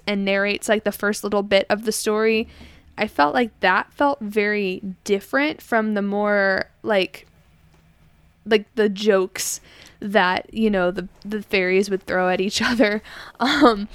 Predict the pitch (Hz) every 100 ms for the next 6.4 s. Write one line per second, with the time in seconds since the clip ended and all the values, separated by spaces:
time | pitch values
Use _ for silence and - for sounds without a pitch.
0 | - - - 233 196 226 240 226 233 -
1 | 226 226 214 202 196 202 214 214 214 220
2 | 196 190 202 190 175 - 233 226 226 247
3 | 247 - 247 254 269 - 294 302 240 -
4 | - 240 220 220 - 247 202 180 170 180
5 | - 226 226 226 226 226 220 220 - 202
6 | 190 190 190 190